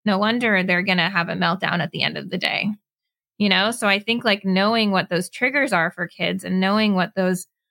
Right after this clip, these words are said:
types of input that cause them to get dysregulated are can go such a long way because it can help us be a lot more proactive with how we are setting up their day rather than reactive.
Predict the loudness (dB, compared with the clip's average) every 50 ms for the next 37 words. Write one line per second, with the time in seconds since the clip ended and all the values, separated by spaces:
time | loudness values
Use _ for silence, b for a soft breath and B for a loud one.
0 | _ _ -4 -2 0 0 0 -2 -4 -4 -2 0 0 0 0 -2 0 0 0 0
1 | 0 -2 -4 -4 -4 -2 -2 0 0 0 -2 -2 -2 -2 -2 -2 -4 -4 -4 -4
2 | -8 -8 -4 -2 -2 -2 0 0 0 2 2 2 0 0 0 0 0 2 2 2
3 | 0 0 -2 -4 -8 _ _ _ _ _ _ _ _ -2 0 0 2 2 2 2
4 | 2 0 0 -2 -2 -2 -2 -2 0 0 2 0 0 0 2 4 4 4 2 2
5 | -2 -4 -6 -6 -6 -6 -6 -4 -4 -4 -4 -2 -2 -2 0 0 -2 -4 -4 -4
6 | -4 -2 0 0 0 2 0 0 0 0 0 0 0 -2 -4 _ -4 -2 0 2
7 | 2 2 0 -2 -4 -4 -2 0 0 0 0 -2 -4 -6 -6 -6 -6 -4 -2 -2
8 | 0 0 0 0 0 0 -2 -2 -2 -2 0 0 0 0 -2 -4 -4 -6 -6 -4
9 | -2 0 2 2 2 4 2 2 2 0 -2 -6 _ _ _ _ _ _ _ -2
10 | 0 0 0 0 0 -2 -4 -4 -6 -4 -2 0 0 0 0 -2 -6 -12 _ -8
11 | -8 -6 -6 -8 -10 -12